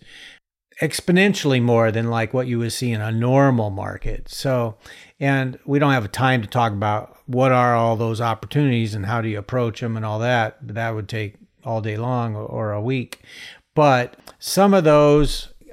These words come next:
uh, play out in terms of getting involved in your industry. And that's one of the topics that you're, you're gonna talk about at Innovation in October in Chicago. So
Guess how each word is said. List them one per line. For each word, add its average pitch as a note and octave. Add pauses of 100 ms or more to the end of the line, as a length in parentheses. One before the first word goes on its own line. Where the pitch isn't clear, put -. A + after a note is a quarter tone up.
(100)
uh, C3
play D3
out C#3
in B2+
terms C3
of B2+ (320)
getting C#3
involved B2
in C#3+
your D#3
industry. B2+
And C3
that's G3
one G3+
of F#3
the D#3+
topics D#3
that B2+
you're, B2+
you're D3
gonna C3
talk A#2
about A#2 (420)
at A#2+
Innovation A#2+
in A2+
October G#2
in F#2+
Chicago. A2
So A#2+